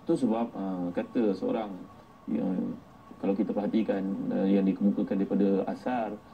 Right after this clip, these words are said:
bahawa merupakan kata-kata seorang Nabi, Nabi Daud alaihissalam, kalau tak silap saya, bila Nabi Daud berkata, "In kana al-kalam min fidda fasukun min zahab." Ada ketikanya berkata itu merupakan, ah, berkata itu merupakan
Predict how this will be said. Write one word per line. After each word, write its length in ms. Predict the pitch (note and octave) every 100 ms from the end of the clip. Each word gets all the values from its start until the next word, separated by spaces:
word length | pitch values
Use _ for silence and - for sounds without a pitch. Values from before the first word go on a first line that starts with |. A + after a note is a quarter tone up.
| - -
bahawa 360 | G2+ G2+ G2+
merupakan 240 | - - G3+
kata-kata 420 | - - G#3+ - G3+
seorang 320 | B3 B3 G2
Nabi, 320 | G2 A2+ -
Nabi 160 | G2 F#2
Daud 320 | G#2+ A#2 G#2
alaihissalam, 400 | F#2+ - G#2+ F#2+
kalau 140 | G2
tak 160 | - -
silap 160 | - -
saya, 220 | A2+ A2
bila 240 | G2 A2+
Nabi 160 | B2+ E3
Daud 200 | E3 F3
berkata, 340 | - - - - - - - - -
"In 160 | - -
kana 320 | - G3+ C#3+
al-kalam 320 | A#3+ B3+ -
min 80 | B2
fidda 400 | - - A#3+ G2
fasukun 480 | - - - - E3+
min 140 | - D#3
zahab." 300 | E3+ D3+ - - - - - - -
Ada 240 | B3 F#3+ -
ketikanya 540 | - B3 - G3+ B3+
berkata 400 | C4 - A#3 -
itu 300 | D3 C4 -
merupakan, 680 | F#3+ - B3 A#3 C3+ - E3+ F3+ -
ah, 500 | A2+ G#2+ G#2 G3 - -
berkata 320 | - C3 -
itu 140 | - -
merupakan 360 | B3+ C#4 C3